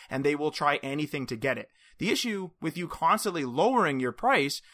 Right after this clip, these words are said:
is that even if you don't intentionally do this, you will, and this will happen, you will have a lesser quality product because your motivation to complete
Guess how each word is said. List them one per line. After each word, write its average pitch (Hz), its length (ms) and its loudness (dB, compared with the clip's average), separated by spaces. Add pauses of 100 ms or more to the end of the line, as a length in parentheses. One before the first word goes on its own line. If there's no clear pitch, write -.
(160)
is 151 140 0
that 156 180 2
even 220 300 0
if 202 120 0
you 180 120 -8
don't 160 300 2
intentionally 160 640 -2
do 190 180 -4
this, 135 240 0
you 175 180 -2
will, 143 640 2
and 151 160 -2
this 170 140 -2
will 196 200 2
happen, 165 380 -2 (200)
you 160 120 0
will 180 280 6
have 226 120 4
a 220 80 4
lesser 180 320 2
quality 160 340 0
product 123 440 0 (240)
because 170 560 0 (160)
your 139 100 0
motivation 170 640 0
to 139 120 -6
complete 135 520 -8